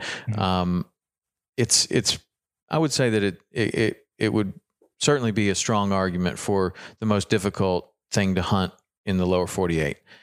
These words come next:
Speaker 2: And the elk is a, <clears throat> it's a, it's a tough animal, and it lives in very difficult places. And in order to get there, I mean, there's lots of ways you can elk hunt. You can do it on private land, and you can do it with four-wheelers, and you can do it with,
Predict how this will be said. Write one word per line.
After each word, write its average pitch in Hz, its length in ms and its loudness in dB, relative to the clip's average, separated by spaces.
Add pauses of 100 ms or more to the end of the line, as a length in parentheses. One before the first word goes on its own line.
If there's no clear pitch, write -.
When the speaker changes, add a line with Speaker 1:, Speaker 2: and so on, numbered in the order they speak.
(180)
Speaker 2:
And 95 640 0
the 127 340 -2
elk 120 300 0
is 98 160 0
a, 95 260 0 (100)
<clears throat> - 100 -20
it's 110 480 2
a, 85 280 2
it's - 160 -4
a - 120 -2 (240)
tough 120 280 0
animal, 85 480 -2 (320)
and 92 220 2
it 101 100 0
lives 104 320 0
in 85 240 2
very 101 680 -2
difficult 90 520 0
places. 85 500 2
And 82 240 -2 (380)
in 104 160 -4
order 117 240 2
to 92 100 -4
get 110 300 -2
there, 104 420 0
I - 20 -4
mean, 120 140 0
there's 143 260 2
lots 95 320 0
of 90 60 0
ways 87 300 2
you 87 60 0
can 73 200 -2
elk 82 240 0
hunt. 76 220 -4
You 85 60 -2
can 92 120 0
do 98 140 2
it 90 60 0
on 87 140 0
private 98 420 0
land, 92 340 2
and 85 120 0
you 82 60 -2
can 85 160 -6
do 90 160 0
it 85 60 0
with 82 120 -4
four-wheelers, 95 680 0
and 82 100 -4
you 85 80 -2
can 85 140 -6
do 92 200 0
it 90 100 0
with, 85 120 -2